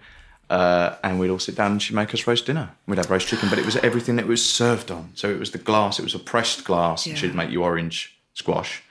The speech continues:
Speaker 1: And then you'd have the certain knives and forks, and you'd have the plate, and then everything would come up, and it would be chicken and her roast potatoes, which she boiled first, and then she roasted. They were the best roast potatoes you've ever had.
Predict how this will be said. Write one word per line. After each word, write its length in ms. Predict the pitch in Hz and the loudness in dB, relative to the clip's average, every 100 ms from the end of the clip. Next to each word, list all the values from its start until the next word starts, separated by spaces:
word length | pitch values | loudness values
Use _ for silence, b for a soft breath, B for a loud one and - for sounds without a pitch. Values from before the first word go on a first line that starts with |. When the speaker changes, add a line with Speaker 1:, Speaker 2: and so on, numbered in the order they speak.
| B B B B | B B B B
Speaker 1:
And 120 | 90 | -4
then 120 | 90 | 0
you'd 160 | 87 87 | 0 0
have 140 | 95 - | -2 -2
the 60 | |
certain 280 | - 101 82 | 0 0 0
knives 220 | 92 87 | -2 -2
and 100 | 98 | -8
forks, 400 | - 156 127 127 | 2 4 4 0
and 80 | 107 | -2
you'd 120 | 92 | -2
have 160 | 95 - | -2 -6
the 60 | - | -6
plate, 480 | - 127 110 107 | 2 4 4 2
and 100 | 95 | 0
then 120 | 98 95 | 0 0
everything 340 | 95 - 104 | -2 -2 -2
would 100 | 98 | -2
come 220 | - 110 | 0 2
up, 180 | 107 98 | 2 2
and 100 | 98 | -4
it 40 | 87 | -4
would 140 | 87 | -4
be 140 | 87 | -4
chicken 520 | 82 - 110 - 101 92 | -4 -2 -2 0 0 0
and 200 | 85 - | -2 -2
her 160 | 107 92 | 0 4
roast 240 | 101 101 | 4 2
potatoes, 500 | - - 92 87 87 | -4 0 0 -2 -8
which 120 | - | -8
she 100 | - | -8
boiled 340 | - 95 95 87 | -2 2 2 0
first, 400 | 98 90 85 - | -2 0 -2 -8
and 100 | 90 | -8
then 120 | 92 | -8
she 100 | - | -6
roasted. 420 | 92 90 - 90 | -4 -4 -4 -8
They 60 | 92 | -6
were 120 | 98 | -6
the 40 | |
best 240 | - - - | -6 -6 -6
roast 240 | - - | -8 -8
potatoes 260 | 95 101 101 | -6 -6 -6
you've 160 | 98 | -4
ever 160 | - - | -4 -4
had. 140 | 107 | -8